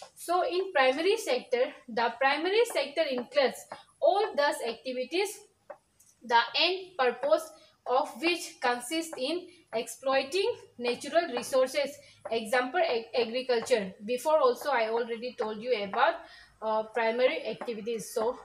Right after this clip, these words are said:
these two are similar, <clears throat> little bit. Next point is secondary sector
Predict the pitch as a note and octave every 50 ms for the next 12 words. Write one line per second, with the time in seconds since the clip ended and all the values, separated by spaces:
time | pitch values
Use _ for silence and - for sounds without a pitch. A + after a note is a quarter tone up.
0 | - G#3 A#3+ C4 C4 - - D4 C#4+ C4 A3+ A3+ C4+ C#4 - - - C4 A3+ A#3+
1 | A#3 A3+ A#3 G#3+ F#3 - - - - - - - - - - _ _ _ _ _
2 | _ - - - G3+ G3 F3 F#3 A3+ A#3+ A#3+ - A#3+ A#3+ A3+ G#3+ G#3 F#3 - -
3 | - - - - _ _ _ _ _ _ - B3 C4+ D4 D#4 - - C#4 C4 B3
4 | B3 B3 E4 G4 G4 - - A#4+ A3 - B3 B3 B3+ B3+ F4+ G4 F#4+ - A#3 G#3+
5 | - - - A3+ G#3 F#3+